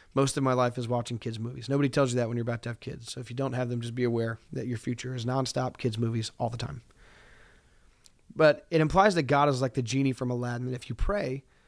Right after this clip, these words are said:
and if you believe that he'll do whatever you say, which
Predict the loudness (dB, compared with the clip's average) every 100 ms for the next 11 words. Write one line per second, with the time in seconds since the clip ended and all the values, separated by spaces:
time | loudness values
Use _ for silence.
0 | _ _ _ -2 0 2 2 2 2 0
1 | 0 0 0 2 2 2 0 -4 -4 -2
2 | -2 -4 -4 -2 -2 -4 -8 _ _ _
3 | _ _ _ _ _ _ _ _ _ -2
4 | 2 4 2 -2